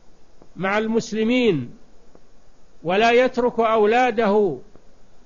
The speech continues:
يسرحون ويمرحون في الشوارع، ولا يترك نساءه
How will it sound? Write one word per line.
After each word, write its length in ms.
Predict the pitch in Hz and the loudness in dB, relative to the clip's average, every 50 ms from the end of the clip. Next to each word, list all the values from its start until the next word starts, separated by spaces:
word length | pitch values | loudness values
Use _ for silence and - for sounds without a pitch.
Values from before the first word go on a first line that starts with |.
| - - | -16 -8
يسرحون 840 | - 190 220 202 - - 220 220 - - 226 254 254 247 240 226 220 | -2 -2 -2 0 0 0 0 0 2 4 4 6 6 6 6 6 6
ويمرحون 960 | 214 214 214 220 220 226 226 214 208 214 208 202 - 233 262 262 247 233 220 | 4 4 4 4 4 2 2 0 0 0 -2 0 2 4 6 6 6 4 2
في 80 | 190 214 | 0 -2
الشوارع، 720 | 208 - - - 202 208 226 240 233 220 208 180 135 110 - - - - - - - - - - - - - - - - - - - - - - - - - - - - - - - - - - | -4 -4 -2 0 2 4 4 4 4 4 2 0 -2 -6 -12 -16 -18 -18 -18 -18 -18 -18 -18 -18 -18 -18 -18 -18 -18 -18 -18 -18 -18 -16 -16 -18 -18 -18 -18 -18 -20 -18 -18 -18 -18 -18 -6 -2
ولا 280 | 156 175 202 220 226 | 0 2 4 6 6
يترك 480 | 233 247 262 254 254 247 247 240 240 226 | 6 6 4 2 2 0 -2 0 2 2
نساءه 960 | 226 226 233 226 - - 240 254 254 254 220 233 226 214 214 208 190 156 123 | 4 4 2 0 0 0 2 2 4 4 4 4 4 4 4 4 4 2 -2